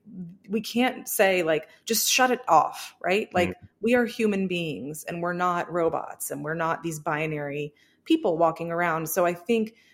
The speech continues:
Speaker 1: empathetic leadership is really important. And I would look at our team at We Are Rosie, particularly our leadership team,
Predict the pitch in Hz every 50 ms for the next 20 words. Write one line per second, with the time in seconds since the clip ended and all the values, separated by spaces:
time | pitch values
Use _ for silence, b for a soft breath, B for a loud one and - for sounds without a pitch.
0 | b b - 220 214 220 208 214 196 190 180 170 - - 175 214 269 277 - -
1 | 190 - 180 160 160 175 180 180 175 175 - - 247 - 233 202 180 175 175 170
2 | 165 185 214 208 240 214 185 170 165 165 - - - 214 208 196 190 175 - 92
3 | 156 170 170 160 151 147 151 165 208 240 226 208 185 170 - 165 156 185 196 214
4 | 220 202 185 170 151 151 165 196 240 247 247 - - - - - 180 170 170 170